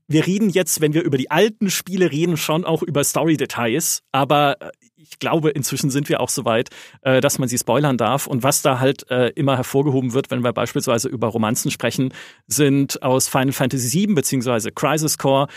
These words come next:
äh, Zack und Aerith, ne? Die, äh,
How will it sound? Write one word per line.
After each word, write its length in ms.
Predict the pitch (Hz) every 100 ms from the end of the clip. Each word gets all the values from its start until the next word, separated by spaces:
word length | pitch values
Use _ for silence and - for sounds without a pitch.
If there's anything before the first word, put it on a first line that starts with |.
| - _
äh, 300 | - 131 123 -
Zack 280 | 113 156 180
und 120 | 147
Aerith, 420 | 147 160 104 - - _ -
ne? 220 | 139 170 -
Die, 300 | - 156 -
äh, 100 | -